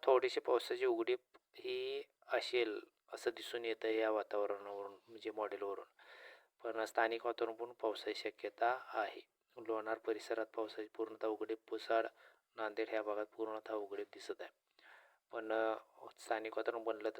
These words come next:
त्या ठिकाणी पावसाची शक्यता नाकारता येत नाही. जर नवीन असाल तर चॅनलला सबस्क्राईब करून ठेवा असेच नवीन,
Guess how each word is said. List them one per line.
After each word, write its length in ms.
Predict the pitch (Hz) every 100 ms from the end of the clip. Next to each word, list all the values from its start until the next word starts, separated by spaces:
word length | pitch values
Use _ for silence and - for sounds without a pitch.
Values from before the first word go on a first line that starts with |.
| -
त्या 100 | 110
ठिकाणी 460 | - - 110 110 113
पावसाची 380 | 113 104 -
शक्यता 380 | 104 98 107 107
नाकारता 580 | 107 98 98 - 120 131 - _ -
येत 140 | 113 - 101
नाही. 300 | 101 - - _ _ _ _ _ _ - _ _ _ _ -
जर 80 | 131
नवीन 220 | 135 135 143
असाल 280 | 139 143
तर 80 | 143
चॅनलला 360 | 139 127 120 120
सबस्क्राईब 480 | - 113 - 113 113
करून 280 | - 117 113
ठेवा 320 | 110 110 117 - _ _ _ _ -
असेच 260 | 113 120 113
नवीन, 360 | 113 107 107